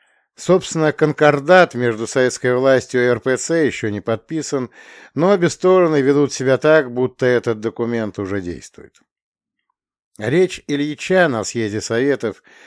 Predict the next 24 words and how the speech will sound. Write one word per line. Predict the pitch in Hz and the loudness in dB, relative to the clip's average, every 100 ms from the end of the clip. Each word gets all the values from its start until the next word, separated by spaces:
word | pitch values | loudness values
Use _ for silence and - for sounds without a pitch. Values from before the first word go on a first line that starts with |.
| - - | -20 -2
о | 135 | 0
курсе | - 175 175 - 143 | 0 0 0 0 -2
на | 147 | 0
мирное | 156 160 139 104 107 104 | 0 2 0 0 -4 -4
построение | 107 - 117 120 110 101 | -6 -4 0 0 -2 -6
социализма | - 120 117 151 143 131 127 110 - - _ | -8 -4 -2 -2 -2 -2 -4 -4 -12 -20 _
сильно | - 185 190 170 165 | -6 0 0 2 2
ударила | 160 147 185 165 127 110 | 2 4 6 6 4 0
по | 98 | -2
позициям | 104 113 107 135 156 - 139 123 | -2 -2 0 -4 -4 -2 0 0
разных | 123 127 101 113 - | 2 2 0 -6 -6
углубителей | 113 117 127 123 101 104 107 | -4 -2 -2 -4 -4 -4 -2
революции. | 113 120 98 78 - 73 76 _ _ _ - - _ | -2 -2 -4 -10 -18 -18 -20 _ _ _ -20 -20 _
И | - 147 | -4 -2
потому | 151 151 160 185 | 2 4 4 2
ситуация | 170 143 147 160 180 - 170 151 | -2 -2 2 4 4 2 0 0
в | |
Советской | - 123 113 - | 2 0 0 -2
России | 113 117 - 170 165 | 0 0 -2 -6 -6
движется | 110 123 139 120 104 127 | -4 -2 -2 -2 -6 -6
не | 123 | -6
в | 117 | -6
сторону | - 175 170 123 | -4 -2 0 0
обострения, | 101 92 90 - 98 92 90 90 | -2 -4 -6 -6 -6 -4 -6 -10